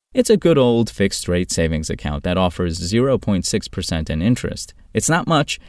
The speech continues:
but it's better than leaving it on your main Lydia account. And yet, the feature has been working well. On average, users who open a savings account in Lydia put thousands of euros on that account.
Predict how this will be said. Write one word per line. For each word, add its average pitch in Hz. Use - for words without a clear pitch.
but 101
it's 113
better 90
than 98
leaving 107
it 98
on 95
your 82
main 98
Lydia 104
account. 78
And 170
yet, 135
the 107
feature 117
has 101
been 95
working 98
well. 131
On 82
average, 90
users 98
who 85
open 110
a -
savings 82
account 87
in 85
Lydia 90
put -
thousands 117
of 110
euros 107
on 110
that 80
account. -